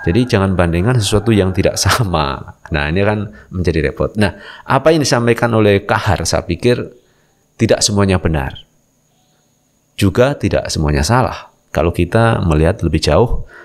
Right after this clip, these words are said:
terkait perbedaan Orde Baru dengan Orde yang sekarang. Jadi kita harus pandai-pandai memilah, memilih apa yang,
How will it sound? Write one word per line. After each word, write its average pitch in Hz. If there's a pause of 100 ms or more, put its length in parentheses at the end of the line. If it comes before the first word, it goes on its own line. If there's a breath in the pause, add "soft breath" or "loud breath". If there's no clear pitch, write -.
(180 loud breath)
terkait 98
perbedaan 90
Orde 78
Baru 95
dengan 104 (640 loud breath)
Orde 87
yang 78
sekarang. -
Jadi 110
kita 98
harus 90
pandai-pandai 87
memilah, 82
memilih 85
apa -
yang, 117